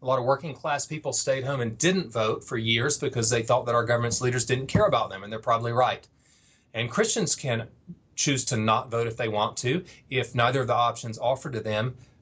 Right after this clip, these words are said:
they think is one that they wanna really get behind. But normally, you want to vote for the candidate that you think is right and that you think has a reasonable chance of winning.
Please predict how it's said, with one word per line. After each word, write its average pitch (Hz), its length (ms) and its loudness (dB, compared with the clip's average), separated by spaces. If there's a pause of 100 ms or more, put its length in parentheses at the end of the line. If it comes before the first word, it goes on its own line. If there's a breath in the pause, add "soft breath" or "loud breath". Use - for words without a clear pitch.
they 131 220 0
think 117 260 0
is - 180 0
one 113 120 4
that 127 120 0
they 120 100 2
wanna 117 180 2
really 107 280 0
get 131 220 2
behind. 95 460 -4
But 147 140 0
normally, 131 640 2 (240 soft breath)
you 120 120 -2
want 120 220 2
to 123 100 -4
vote 123 300 0
for 120 160 0
the 113 80 0
candidate 120 440 0
that 117 120 -4
you 110 100 -6
think 120 200 -2
is 107 100 0
right 160 260 4
and 131 100 -8
that 131 80 -12
you 139 100 -12
think 127 240 -10
has 120 140 -4
a 113 40 -2
reasonable 113 420 0
chance 107 280 0
of 104 80 -6
winning. 95 280 -4